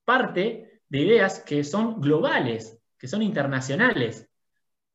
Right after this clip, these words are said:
El socialismo no es nacionalista. Stalin sí. Stalin, aquella parte de la Unión Soviética, pero el socialismo en su esencia no es internacionalista. Eh, nace con, con, como el, el, el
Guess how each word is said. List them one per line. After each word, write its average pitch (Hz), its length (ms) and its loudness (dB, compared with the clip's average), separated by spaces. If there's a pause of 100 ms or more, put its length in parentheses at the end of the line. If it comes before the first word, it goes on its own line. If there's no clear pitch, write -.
(180)
El 135 80 -8
socialismo 190 420 2
no 185 140 0
es 262 140 0
nacionalista. 160 880 -4 (180)
Stalin 196 380 0
sí. - 400 -6 (760)
Stalin, 160 600 0
aquella 131 880 -4
parte 135 240 -2
de 117 80 -4
la 117 60 -6
Unión 147 180 -4
Soviética, 147 500 -8 (240)
pero 131 120 -6
el 123 40 -8
socialismo 160 400 -2
en 170 80 -4
su 131 140 -4
esencia 135 840 -4 (1080)
no 139 180 -2
es 208 300 -4
internacionalista. 139 1160 -2 (1500)
Eh, 113 540 -6
nace 160 340 0
con, 120 240 -8
con, 123 380 -12
como 113 220 -10
el, 113 100 -8
el, 127 180 -8
el 147 340 -6